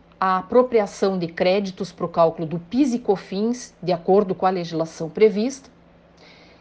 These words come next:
Também é permitida a dedução de prejuízos, só que temos que observar a legislação,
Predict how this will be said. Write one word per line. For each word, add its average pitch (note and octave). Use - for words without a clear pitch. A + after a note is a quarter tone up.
Também A#3+
é G#3
permitida G#3
a -
dedução F3+
de B3
prejuízos, A3+
só -
que -
temos G3
que -
observar E3+
a -
legislação, A#3